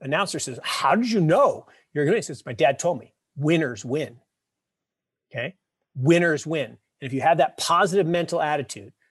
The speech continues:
so life needs to be about a positive mental attitude. Not a Pollyanna, "Oh, everything's great if the fire's burning," but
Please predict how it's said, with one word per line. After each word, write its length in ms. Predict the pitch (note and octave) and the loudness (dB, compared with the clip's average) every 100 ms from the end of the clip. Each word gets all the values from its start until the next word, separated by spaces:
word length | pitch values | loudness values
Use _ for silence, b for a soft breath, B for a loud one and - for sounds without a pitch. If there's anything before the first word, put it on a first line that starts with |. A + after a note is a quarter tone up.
| _ | _
so 160 | - C#3+ | -4 -2
life 680 | C3+ C3 A#3 F#3 A#2+ - - _ - | 0 4 6 4 -2 -16 -20 _ -2
needs 300 | D#3+ F#3 - | 2 2 0
to 100 | E3+ | -4
be 120 | D#3 | -2
about 380 | D3+ E3+ B2+ B2+ | 2 2 2 -4
a 60 | D3 | -12
positive 680 | - - E3 D#3+ D3 D3 C#3 | -10 -2 2 2 0 -4 -4
mental 360 | C#3+ B2+ C3 | -6 -4 -2
attitude. 460 | B2 A#2+ G2+ - C3 b b | -2 -4 -10 -16 -20 b b
Not 160 | D4+ D4+ | 0 2
a 40 | |
Pollyanna, 720 | C4+ G#3+ G3 F#3+ E3 D#3+ D#3+ D#3 | 2 4 4 6 4 2 0 2
"Oh, 200 | D#3+ E3 | 4 4
everything's 360 | E3 E3 D3+ | 2 -2 -2
great 300 | - D3+ D#3 | 0 2 2
if 140 | C#3+ - | -2 -6
the 100 | C#3 | -2
fire's 380 | F3 F3 D3+ | 2 2 2
burning," 340 | G#2+ C#3 C#3 C3 - B _ | 0 -4 -4 -8 -12 B _
but 240 | F3 - | 4 4